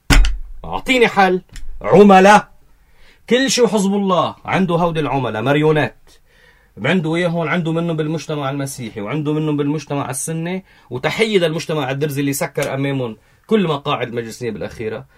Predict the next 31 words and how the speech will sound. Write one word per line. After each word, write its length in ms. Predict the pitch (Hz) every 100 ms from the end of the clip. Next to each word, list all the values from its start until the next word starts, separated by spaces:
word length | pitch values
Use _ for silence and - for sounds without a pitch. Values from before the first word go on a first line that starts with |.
| _ _ -
ما 60 | 165
مضطر 340 | 175 196 180
يغير 340 | 170 180 180
بشيء. 400 | 165 175 - 165 - _ _ -
بيجيب 260 | 131 185
رئيس 260 | 165 165 143
جمهورية 560 | 147 151 147 135 120
ماروني، 600 | 131 147 175 160 131 147 - _
بس 200 | 95 -
من 120 | 123
ورا 240 | 127 135 113
لورا 340 | 110 107 110
حزب 240 | 120 117
الله. 280 | 165 123 101 _ _ _ -
بيجيب 240 | 117 170
رئيس 240 | 175 185
حكومي 400 | 180 - 220 196
سني، 440 | 160 170 151 143 156 - 139
من 80 |
ورا 180 | 151 156
لورا 300 | 147 135 139
حزب 180 | 123 113
الله. 100 | -
بيحك-، 340 | 120 196 - _ - - _
أحلى 340 | - - 170 156
شيء 220 | - 180
حزب 240 | 135 127
الله 320 | 131 131 135 156 _ _
يضل 320 | 117 120 165 139
حاكم 340 | 165 156 139
البلد 460 | 131 127 147 165